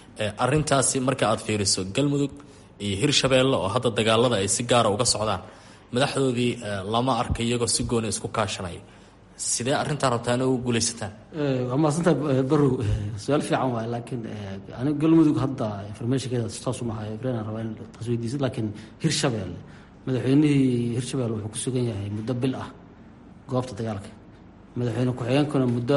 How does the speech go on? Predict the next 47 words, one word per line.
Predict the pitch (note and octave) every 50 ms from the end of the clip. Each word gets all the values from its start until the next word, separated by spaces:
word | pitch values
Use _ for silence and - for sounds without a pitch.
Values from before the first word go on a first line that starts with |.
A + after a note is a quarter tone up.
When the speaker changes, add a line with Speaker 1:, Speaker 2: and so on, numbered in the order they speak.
| C#3 A#2+
Speaker 2:
eh, | A#2 A#2 A2+ A2 G#2+ G#2 G#2 G2+ G#2 G2 G2 G2 F#2+ - - - - - - -
laba | B2+ C3+ D3 D3
bilood | C3 C3 C3+ C3 -
ka | D3+ C#3+
badan | A#2 B2+ B2+ C3 B2
wuxuu | G#2+ G#2+ A#2+ A2
joogaa | G2+ A2 G#2+ G2+ G#2 G2+ G2 G2
goobta | F#2+ G#2+ B2 C3 B2 -
dagaalka | C3 C3+ C#3 C3 - B2
Beledweyne, | G#2+ A#2+ A#2+ A2+ C3 D3 D3+ D3
markii | C3+ D3 D3 D3 D3
hore | D3 C#3
ka | - D#3+
maamulay, | D#3 D3+ D3 D#3 D#3+ D#3 D3
haddana | C#3 C3+ B2+ B2
Maxaas | A2+ A#2 B2+ A#2+ -
ku | A2+ -
sugan | - - G#2 G#2 G2
yahay. | G2 - - - - - - - - - - - - - -
Guddoomiyaha | - C#3 C3 D3+ D#3 E3 D#3+ D3
gobolkana | C#3 D3+ D3 C3 - - B2+ A#2+
bishii | A#2+ B2+ B2+ - -
afraad | G2 - - - A#2 A#2+ A#2+ A2+
u | G#2+ - A#2
dhammaatay | A2 G#2+ G#2 G#2 G#2+ - - A2+ - -
oo | A2+ A2 G#2+
furunta | - - - C#3+ D#3 D#3+ - -
leenka | A#2+ B2 B2 A#2 -
uu | - -
ku | - -
jiro. | - - - - - - - - - - - - - - - - B2+
Marka | B2+ C3 C3 B2 - - B2 A2+ G2+
anigana | B2 C#3+ D#3 D#3 D3 C3+ A2+
adeegii | B2+ C3 D3 C#3+ C3 B2 B2 A#2+ -
kale | - B2 A#2
oo | G#2+
bulshada, | G2+ G#2+ - - B2+ A#2 A2
hadday | A2 G#2+ A#2
tahay | A2 A2+ A2
dhaawac | G#2+ B2 B2+ A#2+ A2
in | A#2 A#2
la | A2
soo | - - B2
daabulo, | B2 B2 B2 A#2+ A#2 A2+ B2+ B2+ A#2
hadday | A2 A2 A#2+ A#2+
tahay | A#2+ - A2+ A2+ A2+
in | A2+